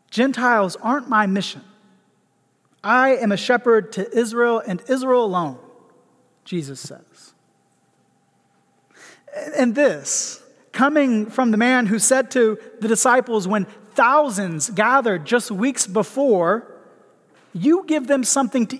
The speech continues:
eat." And yet he won't give this one woman the time of day. As a last-ditch effort, the woman throws herself on the ground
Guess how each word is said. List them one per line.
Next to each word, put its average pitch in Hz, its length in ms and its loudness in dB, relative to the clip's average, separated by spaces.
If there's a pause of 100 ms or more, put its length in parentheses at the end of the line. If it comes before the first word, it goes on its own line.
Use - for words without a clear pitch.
eat." 208 420 -6 (1800)
And 180 140 0
yet 220 180 0
he 262 180 -2
won't 269 240 -2
give 220 180 -6
this 220 200 -2
one 208 360 -6
woman 156 380 -4 (720)
the 151 80 -16
time 226 300 -6
of 208 120 -8
day. 175 260 -10 (3750)
As 202 200 2
a 202 80 2
last-ditch 208 840 0
effort, 208 420 -2
the 190 60 -8
woman 196 460 0 (220)
throws 226 640 -2
herself 208 600 -2
on 190 160 -6
the 170 80 -4
ground 135 560 -6